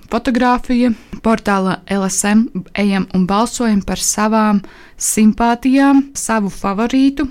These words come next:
u-, jo arī skatītāju favorīts saņems kādu lielisku balvu, bet visas šīs te divdesmit vienu fotogrāfiju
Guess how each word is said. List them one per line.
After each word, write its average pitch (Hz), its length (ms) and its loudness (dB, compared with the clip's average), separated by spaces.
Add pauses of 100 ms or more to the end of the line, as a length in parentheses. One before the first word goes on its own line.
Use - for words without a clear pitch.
(520)
u-, 196 380 2
jo 190 540 0 (260)
arī 185 420 -2 (200)
skatītāju 175 720 -2
favorīts 269 680 2 (140)
saņems 196 640 0
kādu 190 460 -2 (260)
lielisku 196 580 0
balvu, 165 380 -2 (100)
bet 170 220 -4
visas 202 340 2
šīs 202 380 0
te 190 80 -6
divdesmit 190 640 0 (500)
vienu 214 640 0
fotogrāfiju 226 880 -2